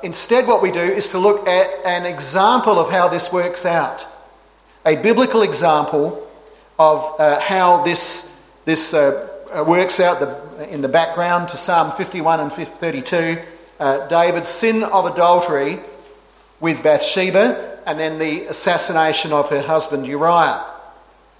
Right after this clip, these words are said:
Because this particular passage certainly gives us a lot of evidence of how what's described in this article in the Westminster, uh, really has the right of it.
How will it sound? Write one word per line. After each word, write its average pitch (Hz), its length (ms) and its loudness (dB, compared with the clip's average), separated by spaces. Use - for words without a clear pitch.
Because 180 460 2
this - 440 2
particular 196 460 2
passage 202 560 0
certainly 202 420 0
gives 180 300 -2
us - 680 0
a 165 40 4
lot 185 200 6
of - 180 -2
evidence - 960 -2
of 170 160 4
how 185 580 2
what's 202 220 2
described 226 520 2
in 190 80 0
this 165 160 -2
article 170 380 0
in 156 40 -6
the 151 60 -4
Westminster, 165 760 0
uh, 170 240 0
really 262 240 2
has 208 240 0
the 196 80 -2
right 190 340 6
of 165 280 2
it. - 120 -14